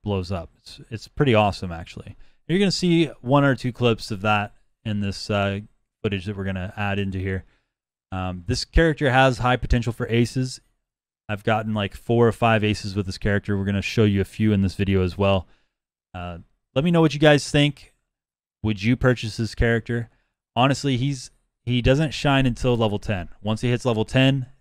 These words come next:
to me, he is a strong character at level ten. Prior to that, he's okay,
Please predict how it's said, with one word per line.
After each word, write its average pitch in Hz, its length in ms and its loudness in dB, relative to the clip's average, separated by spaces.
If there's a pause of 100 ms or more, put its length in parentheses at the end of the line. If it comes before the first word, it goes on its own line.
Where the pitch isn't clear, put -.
(120)
to 113 80 -4
me, 131 380 2 (340)
he 123 200 0
is 104 120 0
a 92 60 -2
strong 110 420 0
character 104 580 -2
at 98 180 -8
level 92 180 -6
ten. 82 320 -12 (580)
Prior 143 260 0
to 143 100 0
that, 135 280 0
he's 117 260 -4
okay, 104 500 -6